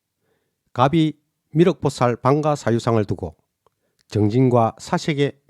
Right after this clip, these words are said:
매진하는 모습을 형상화한 것이라는 말은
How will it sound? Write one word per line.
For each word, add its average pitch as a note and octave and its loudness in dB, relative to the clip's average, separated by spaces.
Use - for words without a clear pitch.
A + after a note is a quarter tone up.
매진하는 A2+ 0
모습을 C3+ 0
형상화한 C#3+ -2
것이라는 A2 -2
말은 G2+ -4